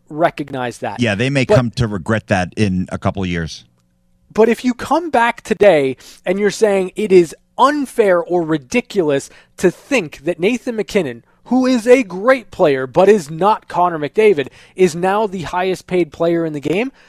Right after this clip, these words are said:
Speaker 1: the only person that you have to blame for that is Connor McDavid for not taking a chance and betting on a shorter term deal to maximize the amount of money he can make over the course of his career.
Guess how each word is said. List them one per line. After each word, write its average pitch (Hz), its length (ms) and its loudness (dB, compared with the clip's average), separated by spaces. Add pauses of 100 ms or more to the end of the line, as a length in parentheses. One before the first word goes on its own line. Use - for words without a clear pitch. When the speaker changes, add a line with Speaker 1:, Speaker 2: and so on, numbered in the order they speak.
(100)
Speaker 1:
the 196 140 0
only 330 320 4
person 269 440 -4
that 185 140 -8
you 202 280 -4
have 208 260 -2
to 175 100 -4
blame 165 460 -2
for 170 180 -4
that 135 320 2 (140)
is 185 160 0
Connor 226 360 -4
McDavid 190 540 -2 (260)
for 208 140 -2
not 202 580 -4 (360)
taking 214 580 -2 (120)
a 170 100 -2
chance 180 760 -6
and 160 300 -8
betting 202 400 -2
on 165 200 -4
a 160 120 -4
shorter 240 560 -4
term 190 480 -6
deal 190 480 2 (240)
to 202 120 2
maximize 190 1000 -2
the 170 160 -2
amount 160 560 -2
of 156 160 -2
money 175 380 -4
he 185 200 -14
can 143 300 -10
make 185 340 0
over 165 240 0
the 139 100 -6
course 175 400 -6
of 175 120 -6
his 170 160 -4
career. 151 540 -8